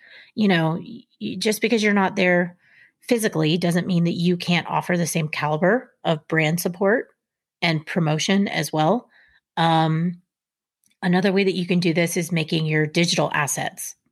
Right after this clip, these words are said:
easily accessible, um, for retail customers,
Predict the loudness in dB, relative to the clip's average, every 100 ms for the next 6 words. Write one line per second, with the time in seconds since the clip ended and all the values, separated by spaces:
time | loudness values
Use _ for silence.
0 | _ _ -2 -2 0 0 -2 -2 -4 -6
1 | -6 -8 -8 -14 _ _ _ _ _ 0
2 | 2 2 0 -2 -8 _ _ -2 0 2
3 | 2 0 0 2 0 0 -2 -2 0 0
4 | 0 -4